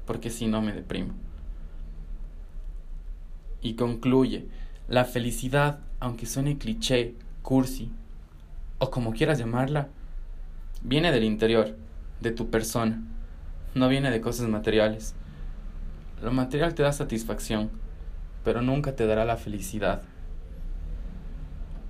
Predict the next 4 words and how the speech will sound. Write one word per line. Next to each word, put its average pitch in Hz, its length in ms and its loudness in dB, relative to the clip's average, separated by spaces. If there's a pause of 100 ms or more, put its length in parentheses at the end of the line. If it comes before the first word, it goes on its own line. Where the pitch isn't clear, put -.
(1800)
Y 123 80 0
sí, 113 340 2 (880)
nunca 147 300 6
falta 135 540 6